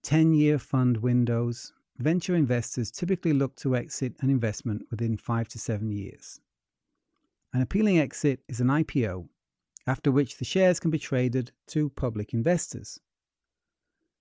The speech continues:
But the venture investor is usually restricted from selling shares to the public markets for six to twelve months.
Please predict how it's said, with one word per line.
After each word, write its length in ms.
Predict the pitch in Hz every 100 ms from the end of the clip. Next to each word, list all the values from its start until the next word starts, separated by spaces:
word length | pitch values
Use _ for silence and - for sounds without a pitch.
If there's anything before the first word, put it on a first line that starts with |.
| _
But 100 | 160
the 80 | 156
venture 400 | 160 220 220 165
investor 460 | 143 123 117 - 117
is 200 | 110 113
usually 340 | 151 127 127
restricted 680 | 123 117 - 175 - 131 117
from 180 | 127 117
selling 380 | - 165 165
shares 340 | 147 - 117 117
to 140 | -
the 60 | 120
public 380 | - 131 123 117
markets 520 | 113 107 - 104 -
for 80 | 120
six 300 | - 120 -
to 80 | -
twelve 380 | - 104 95 120
months. 480 | 110 - - -